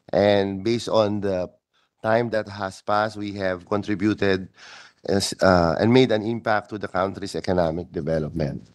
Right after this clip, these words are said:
Okay, next. So, and along the line, there were some amendments, uh, that were, uh, approved, uh, and were introduced into our charter. The, in nineteen ninety-five, there's R A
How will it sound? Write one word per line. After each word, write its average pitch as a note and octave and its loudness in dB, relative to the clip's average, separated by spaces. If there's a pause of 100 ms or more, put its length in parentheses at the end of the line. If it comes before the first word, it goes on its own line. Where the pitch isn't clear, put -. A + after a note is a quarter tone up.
(160)
Okay, F2+ 4
next. F#2+ 6 (1120)
So, A2+ 8
and B2+ 0
along E3+ -2
the E3+ -4
line, B2+ -4
there A2+ -8
were G#2+ -6
some G#2 0 (400)
amendments, C#3 4
uh, G#2 -6
that G#2+ 0
were, G#2 2
uh, - -4
approved, A#2+ 0 (400)
uh, G#2 0
and A2+ 0
were A2+ 2
introduced A2 -4
into G#2 0
our G2 4
charter. F2 -2
The, E2 -8 (500)
in G#2 10
nineteen A#2 8
ninety-five, B2 0
there's G2 -14
R G2 0
A G#2+ -4